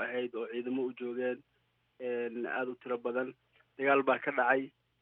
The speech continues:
Khasaaraha ilaa hadda aan xaqiijin karna annagu waxa weeyaan inaan ilaa iyo koob iyo toban askari oo nimanka argagixisada ahaa meesha ay ku dhinteen. Een,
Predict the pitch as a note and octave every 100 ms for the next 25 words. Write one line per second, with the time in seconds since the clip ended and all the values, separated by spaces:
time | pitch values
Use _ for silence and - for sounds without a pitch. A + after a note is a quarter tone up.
0 | _ C3+ - C#3 C#3 C#3 C3+ C3+ C3+ B2+
1 | - C3+ C3+ B2+ C#3 C3 A#2+ B2 B2+ B2+
2 | - - B2+ B2+ C3 B2 A#2+ A#2+ B2 A#2
3 | A#2 _ _ _ _ _ B2+ B2+ B2+ B2+
4 | B2 A#2+ A#2+ - - _ _ - C3+ C3
5 | B2+ - B2+ A#2+ A#2+ - B2+ B2+ A#2 A#2+
6 | A#2+ B2+ A#2 B2+ - - - B2+ B2 C3
7 | B2 B2+ C#3 A#2+ C#3+ C3 - C3+ C3+ _
8 | _ _ _ _ - C3 B2+ B2+ B2+ B2+
9 | B2 B2+ B2 -